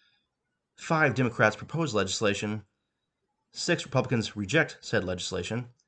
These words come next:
And seven, another mass shooting occurs. It truly amazes me, after the two hundred eighty-eighth mass shooting in just five months,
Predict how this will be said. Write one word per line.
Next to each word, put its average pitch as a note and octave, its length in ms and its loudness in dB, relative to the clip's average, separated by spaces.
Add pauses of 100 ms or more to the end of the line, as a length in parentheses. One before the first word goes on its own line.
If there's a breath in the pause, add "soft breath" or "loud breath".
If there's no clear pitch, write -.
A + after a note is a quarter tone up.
(180)
And D3+ 220 0
seven, G#2 460 2 (480)
another A#2 340 4
mass F#2+ 220 0
shooting F2+ 320 -8
occurs. F2+ 460 -4 (1700)
It C#3+ 140 -2
truly G#3 280 4
amazes B2 340 4
me, G2+ 200 -2
after G#2+ 240 -2
the F#2+ 60 -6
two F#3+ 160 -6
hundred D#3+ 260 0
eighty-eighth C3+ 340 2
mass A2+ 200 0
shooting G2+ 380 -2
in G2 80 -6
just G#2+ 180 -2
five A#2 300 0
months, F2+ 400 -4